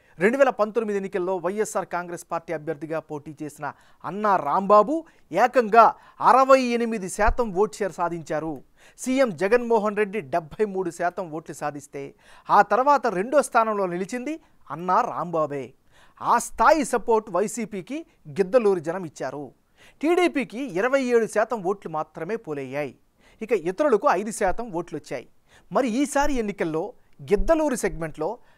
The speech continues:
రాజకీయం ఎలా ఉండబోతుందో బిగ్ టీవీ ఎక్స్క్లూజివ్ డీటెయిల్డ్ ఎలక్షన్ సర్వేలో వెల్లడైనటువంటి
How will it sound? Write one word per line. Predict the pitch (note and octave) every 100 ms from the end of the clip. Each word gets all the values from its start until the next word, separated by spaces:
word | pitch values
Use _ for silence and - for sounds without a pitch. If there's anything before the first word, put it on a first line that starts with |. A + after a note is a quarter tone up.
| _
రాజకీయం | B2+ C#3+ G#3 A#3+ B3+ C4 A3+
ఎలా | D3 F#3
ఉండబోతుందో | G3+ F3+ D#3+ D#3 D#3 C#3+ D#3 - _ _
బిగ్ | A3+ D4 -
టీవీ | D4 B3+
ఎక్స్క్లూజివ్ | C4+ G#3+ - - B3 E3+ A3+
డీటెయిల్డ్ | D3+ F#3 A#3 A#3 A3+ A#3 A#3+ _ _
ఎలక్షన్ | A3+ B3+ - B3+
సర్వేలో | A3+ G3+ G#3 G3
వెల్లడైనటువంటి | E3 F3+ F#3 F3 E3 E3 D3+